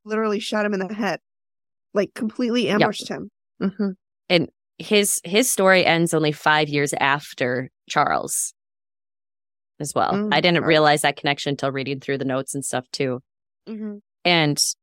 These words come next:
Speaker 3: Oh,
Speaker 2: yeah,
Speaker 3: yeah,
Speaker 2: and she shot him.
Speaker 3: nineteen forty-nine.
Speaker 2: She shot him with a shotgun, I believe is what we heard.
Speaker 1: Which, like, there could not have been much left of that head.
Speaker 2: No.
Speaker 1: Not to be graphic, but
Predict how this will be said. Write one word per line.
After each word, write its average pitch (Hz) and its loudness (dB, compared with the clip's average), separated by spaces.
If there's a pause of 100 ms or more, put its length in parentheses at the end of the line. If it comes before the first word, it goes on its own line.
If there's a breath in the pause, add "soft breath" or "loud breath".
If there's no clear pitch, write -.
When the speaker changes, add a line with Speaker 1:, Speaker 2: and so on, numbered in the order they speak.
(200)
Speaker 3:
Oh, 220 6
Speaker 2:
yeah, 240 6
Speaker 3:
yeah, 196 4
Speaker 2:
and 185 2
she 208 4
shot 196 4
him. 190 4
Speaker 3:
nineteen 185 2
forty-nine. 175 0 (360)
Speaker 2:
She - 0
shot 175 2
him 196 2
with 175 2
a 147 2
shotgun, 156 0
I 135 2
believe 139 0
is 139 -2
what 127 0
we 135 0
heard. 135 2
Speaker 1:
Which, - -6
like, 269 -4 (220)
there 277 -2
could 320 2
not 226 0
have 208 -4
been 196 -4
much 175 -6
left 185 -8
of 165 -8
that 143 -8
head. 202 -12 (760)
Speaker 2:
No. 151 6
Speaker 1:
Not 226 2
to 247 -6
be 214 -4
graphic, 185 -4 (100)
but 185 -2